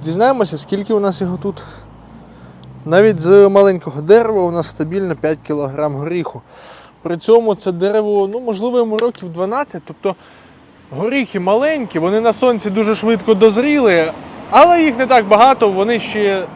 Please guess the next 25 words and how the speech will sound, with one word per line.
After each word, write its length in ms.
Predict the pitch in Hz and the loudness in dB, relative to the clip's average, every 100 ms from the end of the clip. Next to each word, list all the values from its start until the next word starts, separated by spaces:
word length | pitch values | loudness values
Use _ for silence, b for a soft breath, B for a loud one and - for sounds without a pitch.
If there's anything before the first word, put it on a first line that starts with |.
| 175 165 | -12 -4
є 140 | 196 | -4
сирі. 520 | - 208 185 175 202 226 - B B B B B | -2 -2 0 -2 -4 -8 -14 B B B B B
Тому 240 | 254 302 330 | 0 2 4
ми 160 | 240 | 2
будемо 460 | 226 214 214 208 196 | 2 0 2 2 0
трусити 440 | - 214 247 220 | -2 -2 -2 -6
ці 160 | 208 214 | -8 -4
дерева 380 | 202 240 233 180 | 0 2 2 0
іще 240 | 165 240 | -2 -4
декілька 440 | 208 214 208 185 202 | -4 -4 -4 -4 -2
разів. 360 | 185 170 139 - | -2 -4 -8 -6
Отже, 220 | 165 180 226 | -4 0 0
ось 160 | 220 | 0
такі 240 | 233 208 240 | -2 -4 -2
мішки 400 | 226 - 254 208 | -4 -2 -2 0
збирається 640 | 175 202 226 214 - 185 | 0 2 4 2 0 -2
весь 180 | 196 - | -2 -4
цей 180 | - | -8
горіх, 340 | 139 160 208 - | -8 -6 -8 -8
тому 220 | 151 151 | -8 -8
що 240 | - 151 | -8 -8
транспортувати 840 | 143 165 160 185 175 190 202 190 180 | -6 -6 -6 -6 -6 0 2 2 2
в 80 | 170 | -2
одному 360 | 175 196 180 | -2 -2 -2
відрі 380 | 165 165 170 180 | -4 -4 -4 -6